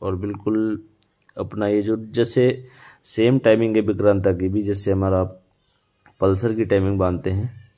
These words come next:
तो भाइयों को पता ही होगा पल्सर की टाइमिंग कैसे होती है। तो ये देख सकते हैं कुछ हल्का सा इसका हेड का जो लेवल होता है, हेड के लेवल में ही रखनी है।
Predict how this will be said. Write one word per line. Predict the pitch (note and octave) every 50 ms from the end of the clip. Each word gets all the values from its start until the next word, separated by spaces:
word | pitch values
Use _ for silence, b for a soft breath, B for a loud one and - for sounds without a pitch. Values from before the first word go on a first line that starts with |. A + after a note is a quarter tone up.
| - -
तो | F2 F2 F#2 F2 B1 - - -
भाइयों | F2+ F#2+ F#2+ F#2 F#2 F#2+ F#2
को | G2 F#2 F#2
पता | F#2 F2+ - F#2+
ही | G2
होगा | G2 F#2+ F2+ F#2+ F#2
पल्सर | F#2+ F#2 F2+ F2+ - F2+
की | E2+ E2+
टाइमिंग | D#2+ F2+ F2 F2 F2 F2+
कैसे | F2 F2+ F#2 - F#2+
होती | F2+ - - F#2+ G2
है। | B2+ - b b b b b b b b b b b b b b _ -
तो | - D#2+ - - - -
ये | - G#2 A2+
देख | A#2+ G#2+ G2 G2+
सकते | - F#2+ G2 - - G#2
हैं | G#2+ A2 B2+
कुछ | A2+ G2+ - -
हल्का | G#2+ G#2 G#2 G2+ - G#2+
सा | G#2+ - A2+ G#2+
इसका | G2+ - - - G2 G2 G2 F#2 - - - _ - - -
हेड | A2 A2 G#2+ G#2+ A2
का | - A#2 A2+
जो | A2+ A#2 A2+ A2 G#2 -
लेवल | - G2+ G2 G2 G2+ G#2+ A#2 A#2+
होता | A2+ G2+ F#2 - F#2
है, | F#2 A2 B2+ - b b b b b b b -
हेड | G2 F#2+ F#2+ G2
के | G#2 G#2+
लेवल | G#2 G2 F#2+ F#2+ F#2+ G2 G2+
में | G2+ G#2 G#2+
ही | A#2 G#2+
रखनी | G#2 F#2+ F#2+ F2+ E2+ E2+ E2+
है। | F2 G2 G2